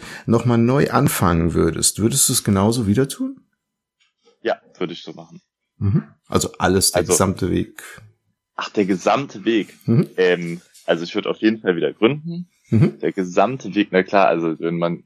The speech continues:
Speaker 2: jetzt mit den Learnings, mit, mit, die, wenn, wenn ich jetzt, also ich habe ja noch ein paar mehr Firmen gegründet seitdem und
Speaker 1: Mhm.
Speaker 2: natürlich geht's bei jeder neueren, wachsen die deutlich schneller und,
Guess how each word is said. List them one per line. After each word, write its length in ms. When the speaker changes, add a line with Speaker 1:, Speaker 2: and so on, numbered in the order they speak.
Speaker 2:
jetzt 280
mit 120
den 120
Learnings, 640
mit, 120
mit, 160
die, 500
wenn, 220
wenn 160
ich 160
jetzt, 380
also 100
ich 120
habe 100
ja 120
noch 120
ein 60
paar 180
mehr 200
Firmen 280
gegründet 420
seitdem 420
und 200
Speaker 1:
Mhm. 260
Speaker 2:
natürlich 320
geht's 200
bei 120
jeder 640
neueren, 680
wachsen 360
die 280
deutlich 400
schneller 480
und, 420